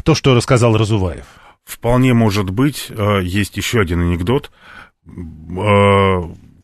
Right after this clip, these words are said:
Speaker 2: кабинет известного учреждения, где-то там шестидесятые годы, вдруг дикий хохот, говорит: «А вот за такой анекдот мы будем давать семь лет». Я надеюсь, что до такого не дойдет. М,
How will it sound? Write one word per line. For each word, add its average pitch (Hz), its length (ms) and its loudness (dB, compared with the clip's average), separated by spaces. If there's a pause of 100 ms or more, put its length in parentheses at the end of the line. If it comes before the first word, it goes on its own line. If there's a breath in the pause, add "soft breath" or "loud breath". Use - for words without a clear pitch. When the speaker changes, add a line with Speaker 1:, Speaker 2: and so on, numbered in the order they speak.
Speaker 2:
кабинет 117 440 2
известного 101 440 0
учреждения, 104 920 0 (320 soft breath)
где-то 95 480 -2
там 87 220 -6
шестидесятые 98 840 -2
годы, 123 340 0
вдруг 90 560 -2
дикий 117 420 -4
хохот, - 680 -2
говорит: - 240 -10 (240)
«А 117 120 0
вот 117 180 2
за 98 140 -2
такой 151 380 0
анекдот 98 440 0 (240)
мы 98 160 0
будем 104 240 2
давать 95 280 0
семь 98 220 0
лет». 78 240 -4 (560 loud breath)
Я 117 140 2
надеюсь, 123 260 4
что 120 140 -2
до 101 160 -4
такого 117 360 0
не 107 120 2
дойдет. 120 580 0 (200)
М, 117 320 0